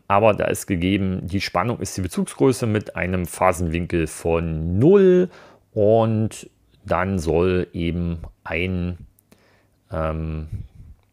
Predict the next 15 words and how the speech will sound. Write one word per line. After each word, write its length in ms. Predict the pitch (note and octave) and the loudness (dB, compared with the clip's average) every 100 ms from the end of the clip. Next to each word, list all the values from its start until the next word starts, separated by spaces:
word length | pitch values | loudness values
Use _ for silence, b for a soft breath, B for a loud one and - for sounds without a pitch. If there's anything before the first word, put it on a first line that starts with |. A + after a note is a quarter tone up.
| - - b b b b b b - | -10 -10 b b b b b b -12
drei 260 | - F#2+ E2+ | -2 0 4
Volt 240 | G2 A2+ | 4 4
sollen 180 | - F#2 | 0 -2
ein 160 | G2+ A2+ | -2 -2
Zentimeter 560 | A2 G#2 F#2+ F#2 F#2+ | -4 -4 -4 -2 -4
sein, 240 | D2+ E2 F2 | -2 -2 -2
null 120 | D#2 | -6
Komma 220 | F2+ D#2+ | -6 -8
zwei 300 | - D#2+ D#2+ | -6 -6 -6
Ampere 640 | D#2+ - - F2+ F2+ E2+ - | -8 -12 -8 -4 -2 -4 -4
sollen 280 | F2 E2+ | -6 -6
ein 180 | - E2 | -6 -8
Zentimeter 640 | - F#2 D2+ D#2+ D#2+ E2 | -8 -8 -8 -6 -6 -6
lang 260 | D2 D2+ D#2+ | -6 -6 -6
sein. 380 | D#2 D2 D#2 | -6 -4 -4